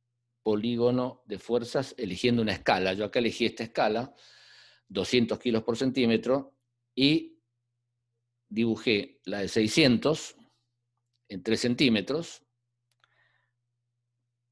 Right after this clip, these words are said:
esta en seis centímetros y esta en dos centímetros.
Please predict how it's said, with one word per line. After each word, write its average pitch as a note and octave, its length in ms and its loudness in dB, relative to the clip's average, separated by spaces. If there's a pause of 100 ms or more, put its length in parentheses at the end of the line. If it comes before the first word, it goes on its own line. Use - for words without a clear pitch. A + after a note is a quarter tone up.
(1160)
esta A#2 300 -2
en E2+ 100 -6
seis A2+ 220 -2
centímetros B2 800 -4 (200)
y F#2+ 140 -8
esta - 380 -8
en F#2 120 -6
dos F#2 160 -10
centímetros. - 840 -20